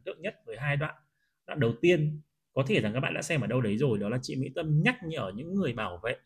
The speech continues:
những anh chịu trách nhiệm về an ninh của cái buổi live show rằng là hãy đối xử với những người hâm mộ của chị ý giống như gia đình của chị ý, tuyệt đối không được xô đẩy. Nếu như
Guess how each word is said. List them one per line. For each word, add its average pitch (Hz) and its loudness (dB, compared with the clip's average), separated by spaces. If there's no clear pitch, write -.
những 156 2
anh 175 2
chịu - -2
trách 190 2
nhiệm 196 2
về 107 0
an 156 0
ninh 160 0
của 104 0
cái 98 -4
buổi 131 2
live 120 0
show 139 2
rằng 123 2
là 110 -2
hãy 220 0
đối 131 0
xử 120 -2
với 101 -2
những 196 0
người 165 4
hâm 151 6
mộ 151 6
của 92 -6
chị 147 -12
ý 107 -2
giống 127 0
như 160 2
gia 147 0
đình 110 0
của 92 -10
chị - -14
ý, 117 -2
tuyệt 160 6
đối 127 6
không 208 4
được 131 6
xô 185 2
đẩy. 127 2
Nếu 143 10
như 233 6